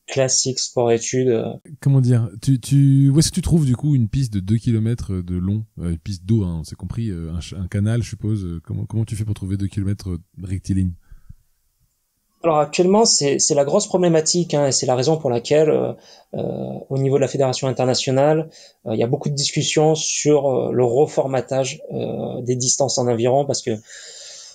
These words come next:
Speaker 1: la tendance actuelle du Comité international olympique, c'est bien sûr de limiter les budgets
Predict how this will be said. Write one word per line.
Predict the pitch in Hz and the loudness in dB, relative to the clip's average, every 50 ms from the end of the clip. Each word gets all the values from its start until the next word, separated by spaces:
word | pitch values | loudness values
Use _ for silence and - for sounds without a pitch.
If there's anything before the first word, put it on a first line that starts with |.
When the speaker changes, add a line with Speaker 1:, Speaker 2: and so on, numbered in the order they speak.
| _ _ - | _ _ -2
Speaker 1:
la | - 131 | -2 0
tendance | 147 - 156 156 156 151 - | 2 2 2 2 4 2 2
actuelle | 156 151 - - - - 165 170 165 156 147 131 | 0 -2 -2 -2 2 4 6 6 6 4 4 2
du | 113 123 131 131 | 0 -4 -6 -2
Comité | - 147 143 135 - 151 | -2 -2 -2 0 0 0
international | 143 120 143 135 131 131 - - 131 123 120 127 131 131 - _ _ - | 0 2 0 0 2 2 0 2 2 2 2 2 2 0 -2 _ _ -6
olympique, | - 135 131 127 131 135 - - 165 156 - | -4 -2 0 0 0 0 2 2 0 2 2
c'est | - 131 | 0 0
bien | 131 135 | 0 0
sûr | 127 - - 147 | 0 0 0 0
de | 123 131 | 0 0
limiter | 127 127 135 135 165 165 160 151 156 - 156 | 0 0 2 4 6 6 6 4 4 4 4
les | 147 143 127 | 4 4 0
budgets | 123 131 135 120 131 143 156 170 170 | -2 -4 -6 0 2 2 2 2 0